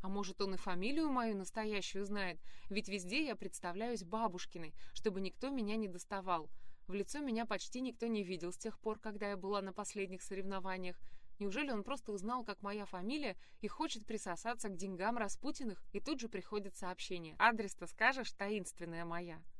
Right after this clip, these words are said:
Как от сердца отлегло. И я с улыбкой пишу ему, куда приехать. Путь не близкий, но, как говорится, было бы желание. Интересно, а напиши я сейчас Николасу,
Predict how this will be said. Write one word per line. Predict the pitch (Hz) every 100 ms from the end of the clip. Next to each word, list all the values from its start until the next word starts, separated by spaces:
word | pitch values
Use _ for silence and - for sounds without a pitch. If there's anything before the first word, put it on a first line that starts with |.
| - - -
Как | 226
от | 254 -
сердца | 254 214 - 170
отлегло. | 160 185 180 165 147
И | 269
я | 370
с | -
улыбкой | 277 320 214
пишу | - 190 - 302
ему, | 247 208 190
куда | 190 202 226
приехать. | 208 190 170 - - - - - -
Путь | 294 -
не | 277
близкий, | 254 330 349 233
но, | 208 311
как | - 226
говорится, | 185 185 185 262 - 208
было | 185 240
бы | 196 208
желание. | 196 196 175 160 156 -
Интересно, | 233 233 285 247 202 175 165 - -
а | 185
напиши | 202 240 226 311
я | 247 233
сейчас | 226 - 233 -
Николасу, | 240 233 196 180 - -